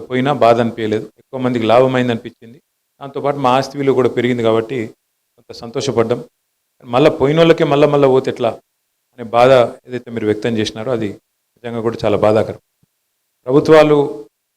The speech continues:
ఏ పని చేసినా శాస్త్రీయంగా చేయాలి, ఎక్కడైనా కూడా మరి పద్ధతి ప్రకారం చేసి అందరినీ ఒప్పించి మెప్పించే విధంగా చేయాలి.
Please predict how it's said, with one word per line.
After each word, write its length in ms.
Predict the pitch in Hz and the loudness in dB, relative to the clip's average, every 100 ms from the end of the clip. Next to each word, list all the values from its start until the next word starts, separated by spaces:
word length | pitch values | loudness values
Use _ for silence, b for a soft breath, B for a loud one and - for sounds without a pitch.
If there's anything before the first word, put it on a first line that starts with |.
| _ _ | _ _
ఏ 160 | 139 147 | -2 0
పని 140 | 147 143 | 0 2
చేసినా 260 | 135 - 139 160 _ _ _ _ _ _ _ 131 | 0 0 -6 -8 _ _ _ _ _ _ _ -4
శాస్త్రీయంగా 540 | 143 - 147 143 135 127 | -4 -4 -2 -2 0 2
చేయాలి, 300 | 123 131 165 _ _ _ _ _ _ 120 | 2 0 -4 _ _ _ _ _ _ -14
ఎక్కడైనా 300 | 143 143 135 | -4 -2 2
కూడా 140 | 139 147 127 - _ 123 | 4 2 2 -6 _ -12
మరి 140 | 120 120 _ - | -10 -10 _ -14
పద్ధతి 240 | 123 143 - | -4 -4 -2
ప్రకారం 300 | 139 131 123 120 | 0 0 0 0
చేసి 200 | 120 143 | -2 -4
అందరినీ 280 | 120 131 127 117 | -2 -2 0 -2
ఒప్పించి 280 | 120 127 123 | -4 -14 -14
మెప్పించే 320 | 113 - - 113 | -16 -16 -12 -10
విధంగా 280 | 110 117 110 - _ _ | -6 -2 -4 -4 _ _
చేయాలి. 240 | 110 95 | -14 -14